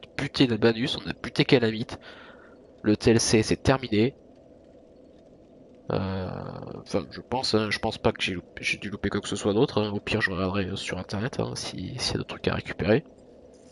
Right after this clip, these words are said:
Mais j'ai fait plus gros, donc c-, ça va. Ça va, je, je m'att-, je suis assez surpris quand même. Je suis surpris quand même de, d'être arrivé aussi loin. Mais bon, allez, on va faire, on va faire un raid. Et puis, ben,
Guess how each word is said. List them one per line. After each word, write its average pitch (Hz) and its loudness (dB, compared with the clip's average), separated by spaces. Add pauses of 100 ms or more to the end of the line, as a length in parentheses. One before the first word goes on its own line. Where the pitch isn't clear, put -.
(960)
Mais 120 8
j'ai 110 6
fait 120 4
plus 107 -2
gros, 110 4
donc - -6
c-, - 2 (800)
ça - 4
va. - -4 (1120)
Ça - 4
va, 98 4
je, - 2 (140)
je 127 -2
m'att-, - 4
je - 0
suis 123 6
assez 123 6
surpris 117 2
quand 104 4
même. 104 -2
Je - -4
suis 117 -2
surpris - 2
quand 127 0
même 110 2
de, 98 -4
d'être 101 -2
arrivé 113 4
aussi 117 2
loin. 104 -2 (1700)
Mais - -2
bon, - -8 (160)
allez, 123 6
on 117 2
va 117 6
faire, 117 4
on 131 6
va 143 8
faire 135 4
un 110 4
raid. 135 6 (420)
Et 131 8
puis, - 0
ben, 101 4